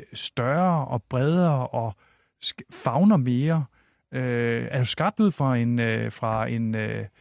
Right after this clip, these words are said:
øh, fra, øh, også et oprør. Øh, og det har jeg meget fat i. Og det, når jeg tænker, hvad er det, vi skal gøre med, med, med, med politikken, akkurat som jeg tænkte, hvad var det, vi skal gøre med information, så er jeg, er jeg tilbage og fat i, hvad var det, der skabte,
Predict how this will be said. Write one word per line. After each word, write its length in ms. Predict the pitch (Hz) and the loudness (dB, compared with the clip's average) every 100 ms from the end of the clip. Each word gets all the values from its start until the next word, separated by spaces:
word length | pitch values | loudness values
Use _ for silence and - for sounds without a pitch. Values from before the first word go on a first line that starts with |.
| _ _ _ - | _ _ _ -14
øh, 480 | - 57 - - 117 | -8 -6 -6 -8 -10
fra, 300 | - 123 117 | -6 -4 -4
øh, 160 | 131 123 | -6 -8
også 260 | - 196 220 | 0 2 2
et 80 | 143 | 2
oprør. 600 | 185 - 143 113 92 _ - | 0 0 0 0 -4 _ -8
Øh, 200 | 135 117 | -4 -2
og 100 | 123 | 0
det 80 | 156 | 2
har 80 | 214 | 4
jeg 80 | 185 | 4
meget 160 | 180 | 2
fat 220 | - 175 170 | 2 0 0
i. 40 | |
Og 80 | 143 | 2
det, 260 | 175 127 | 2 2
når 80 | 143 | 2
jeg 100 | 170 | 0
tænker, 300 | - 190 214 | 2 4 4
hvad 180 | 147 151 | 4 2
er 40 | |
det, 140 | 160 151 | 2 -2
vi 60 | |
skal 180 | 120 127 | -4 -6
gøre 300 | - 123 156 | -4 -2 0
med, 220 | 160 113 110 | 0 -2 -6
med, 180 | 120 113 | -8 -6
med, 160 | 123 120 | -6 -8
med 180 | 120 120 | -6 -6
politikken, 480 | - 120 - 170 139 | -6 -6 -2 -2 -2
akkurat 340 | 127 135 123 | -4 -2 -4
som 140 | - | -2
jeg 80 | 123 | -4
tænkte, 200 | - 143 | -2 -2
hvad 100 | 131 | -2
var 120 | 127 | -2
det, 120 | 135 123 | -2 -4
vi 60 | |
skal 160 | 113 113 | -8 -6
gøre 220 | 123 139 | -2 -2
med 100 | 127 | -2
information, 520 | 107 120 113 156 143 | -4 -4 -4 0 -2
så 100 | 123 | 0
er 40 | 156 | 0
jeg, 80 | 139 _ _ _ | -2 _ _ _
er 80 | _ 135 | _ -6
jeg 60 | 120 | -2
tilbage 260 | 123 151 | 0 2
og 80 | 160 | 0
fat 280 | - 160 160 | 0 0 0
i, 60 | |
hvad 140 | 131 135 | 0 0
var 140 | 139 | 0
det, 100 | 165 | 0
der 80 | 120 | -4
skabte, 600 | - - 151 180 - 107 | -4 -4 -2 -4 -4 -6